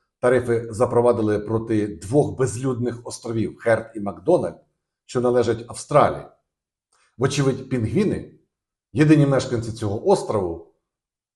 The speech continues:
теж заборгували С Ш А як земля колгосп. Ще не пройшло навіть ста днів, як президент Дональд Трамп перебуває в Білому домі. А світ уже так лихоманить, що у всіх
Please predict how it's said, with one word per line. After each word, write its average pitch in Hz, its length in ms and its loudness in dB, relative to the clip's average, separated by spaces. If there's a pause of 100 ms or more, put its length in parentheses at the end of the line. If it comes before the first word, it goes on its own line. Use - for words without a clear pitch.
(440)
теж 208 160 8
заборгували 117 560 2
С - 140 -8
Ш 139 160 2
А 143 280 4
як 110 360 0 (220)
земля 104 260 -4
колгосп. 95 460 -10 (680)
Ще 180 200 4
не 170 100 6
пройшло 165 460 6
навіть 151 360 2
ста - 280 4
днів, 156 320 2
як 123 360 0
президент 123 460 0
Дональд 113 300 2
Трамп 127 260 2
перебуває 113 560 6
в - 20 -8
Білому 117 300 0
домі. 110 320 2 (920)
А 127 280 4
світ 147 280 -2
уже 135 180 2
так 139 240 4
лихоманить, 123 580 0
що 113 280 -2
у 110 160 -4
всіх - 580 -6